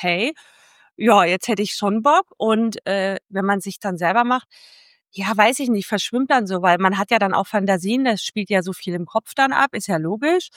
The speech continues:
Und, äh, ja, dann, äh, äh, stellt man sich natürlich schon schöne, geile Momente vor, die man vielleicht erlebt hat oder noch erleben möchte. Ähm, man kann ja da seine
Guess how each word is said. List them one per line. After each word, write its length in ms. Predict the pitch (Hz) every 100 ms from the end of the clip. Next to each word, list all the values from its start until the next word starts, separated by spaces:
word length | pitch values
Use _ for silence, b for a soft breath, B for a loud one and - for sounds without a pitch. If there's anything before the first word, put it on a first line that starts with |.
| B B B B
Und, 460 | 190 220 226 226 214
äh, 280 | 208 208 202 B B B _
ja, 380 | 160 214 277 254
dann, 260 | 190 190 196
äh, 220 | - 180 -
äh, 220 | 165 - 175
stellt 360 | - 202 190
man 140 | 226 196
sich 160 | 208 -
natürlich 420 | 190 226 202 202
schon 320 | 233 262 285 -
schöne, 440 | - 214 214 214
geile 280 | 190 180 202
Momente 500 | 202 185 185 214 240
vor, 340 | - - 214 220
die 120 | 208
man 260 | 190 190 185 -
vielleicht 360 | 190 160 165
erlebt 420 | 156 160 214 240 -
hat 200 | 220 -
oder 180 | 185 160
noch 160 | 160
erleben 380 | 123 165 165 160
möchte. 600 | 196 285 - 247 233 233 B B B B -
Ähm, 500 | 185 185 180 180 165 _ -
man 300 | 175 170 160
kann 220 | - 185
ja 120 | 202
da 260 | 185 170 170
seine 240 | - 180